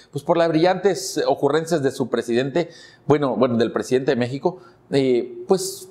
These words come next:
prácticamente están utilizando la psicología inversa. ¿Qué hacen ellos? Bueno, el pri ahorita no aparece en ningún lado. No hay ningún anuncio, mensaje o algo que te diga, "Súmate al pri". No voy a decir que la gente se acuerde que del pri salió Duarte,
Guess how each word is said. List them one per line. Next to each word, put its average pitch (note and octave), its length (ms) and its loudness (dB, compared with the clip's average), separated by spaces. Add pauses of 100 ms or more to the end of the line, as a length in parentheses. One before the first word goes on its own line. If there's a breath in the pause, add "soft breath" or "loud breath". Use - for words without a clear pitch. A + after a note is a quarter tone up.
(140)
prácticamente G3 960 2
están F3 260 0
utilizando D#3 520 0
la C#3 180 2
psicología A#2 480 0
inversa. A2 360 -4 (500 loud breath)
¿Qué G#3+ 80 4
hacen A3 240 2
ellos? G#3+ 200 2
Bueno, G3+ 200 4
el - 80 -2
pri G3 140 2
ahorita G3 260 4
no F#3+ 80 0
aparece E3+ 320 0
en E3 60 -2
ningún C3+ 200 0
lado. D3+ 240 -4 (440 soft breath)
No D3+ 100 4
hay F#3+ 100 2
ningún G#3+ 760 4
anuncio, A#3+ 500 2
mensaje G3+ 480 0
o G#3 100 4
algo G#3+ 200 2
que F#3+ 80 -2
te D#3+ 120 -2
diga, G3+ 400 0 (280)
"Súmate E3 340 2
al A#2 80 0
pri". A#2 260 -4 (340)
No C3+ 100 4
voy C3+ 80 6
a B2+ 60 2
decir C3 180 2
que C#3 80 4
la B2 80 0
gente C3+ 180 -4
se D3 80 2
acuerde C#3 320 2
que C3+ 80 2
del A#2 160 0
pri B2 160 -2
salió A#2+ 220 0
Duarte, C3+ 400 -2